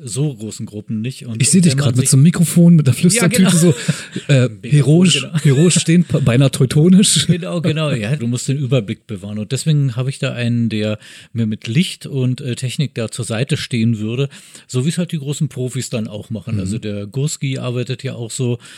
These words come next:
Speaker 1: Ich, ich habe immer gedacht, das ist so ein Einzelmann, aber der hat ja eine ganze Entourage hinter sich oder der, der,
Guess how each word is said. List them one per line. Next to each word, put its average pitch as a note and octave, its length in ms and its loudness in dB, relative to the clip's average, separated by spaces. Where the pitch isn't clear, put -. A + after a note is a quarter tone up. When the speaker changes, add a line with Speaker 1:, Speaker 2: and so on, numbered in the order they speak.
Speaker 1:
Ich, C3+ 240 -6
ich D3 160 -6
habe B2 160 -6
immer A#2 160 -2
gedacht, G#2 200 -8
das G#2+ 80 -10
ist - 60 -12
so A#2+ 80 -10
ein G#2+ 80 -10
Einzelmann, B2 580 -4
aber A2+ 200 -6
der G#2+ 100 -2
hat G#2+ 60 -6
ja A2+ 60 -2
eine G#2+ 180 -2
ganze A#2+ 520 -4
Entourage A#2 840 -6
hinter A#2+ 340 -4
sich B2+ 240 -8
oder G#2+ 220 -6
der, G#2 240 -10
der, G2+ 240 -10